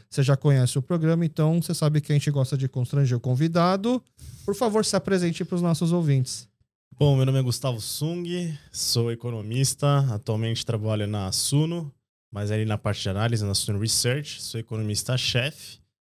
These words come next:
Speaker 2: Sou economista de formação, fiz economia na, na usp de São Paulo.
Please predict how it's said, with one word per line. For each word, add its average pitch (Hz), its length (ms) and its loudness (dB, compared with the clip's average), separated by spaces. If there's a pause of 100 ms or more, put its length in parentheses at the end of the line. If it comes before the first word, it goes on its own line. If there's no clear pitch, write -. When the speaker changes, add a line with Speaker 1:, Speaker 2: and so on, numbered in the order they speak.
(400)
Speaker 2:
Sou 165 140 2
economista 160 320 0
de - 60 -6
formação, 156 600 -4 (160)
fiz - 320 -2
economia 113 480 -2
na, 104 300 -2
na 101 160 -4
usp 107 260 -4
de 101 100 -8
São 120 160 -2
Paulo. 139 520 -4